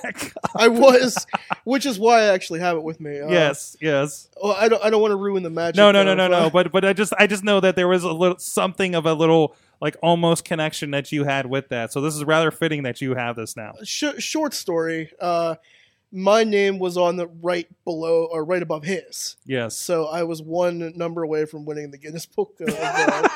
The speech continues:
Speaker 1: <laughs>
Speaker 2: World Records Battle Royal. And Dan Sandwich will not let me live it down.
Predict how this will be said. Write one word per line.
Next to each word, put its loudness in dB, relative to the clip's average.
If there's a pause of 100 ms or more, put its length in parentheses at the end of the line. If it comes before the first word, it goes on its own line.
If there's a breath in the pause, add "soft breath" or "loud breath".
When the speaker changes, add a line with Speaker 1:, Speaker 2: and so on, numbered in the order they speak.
Speaker 1:
<laughs> -10
Speaker 2:
World 2
Records -2
Battle 0
Royal. 0 (340 loud breath)
And 0 (540)
Dan -2
Sandwich -4
will -8
not -4
let -8
me -10
live -6
it -12
down. -12